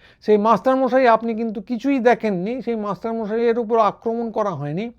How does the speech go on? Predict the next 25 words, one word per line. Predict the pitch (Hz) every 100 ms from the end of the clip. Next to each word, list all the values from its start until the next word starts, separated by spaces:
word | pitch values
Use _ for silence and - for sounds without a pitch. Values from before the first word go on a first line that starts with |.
| _ _ _ _
কিন্তু | - 233
তিনি | 214 220 214
ছিলেন | 214 208
আতঙ্কে। | 170 165 190 175 147 165 196 _ _ -
এবং | 202
সিনেমাটার | 190 220 226 233 233
নামই | 196 214 262
ছিল | 233 220
আতঙ্ক। | 160 127 143 135 - - _ _ _
এই | 214
আতঙ্কের | - 202 208 262 262 233 277
হিসেব | 214 196 208 240 -
কিন্তু | 233 226 277 285 - - - -
ওই | 196 190
দশ | 190 -
হাজারের | 202 196 190 170
নেই। | 165 160
গোটা | 143 175 208 214
ভারতবর্ষ | 151 175 226 233 208 240 - 240
জুড়ে | 202 202 233 247 - - _ -
গরিব | 151 214 269 294
বাঙালির | 208 220 202 185 175
উপর | 170 165 226
যে | 185 185
আতঙ্কের | 175 170 233 277 277 262 262 262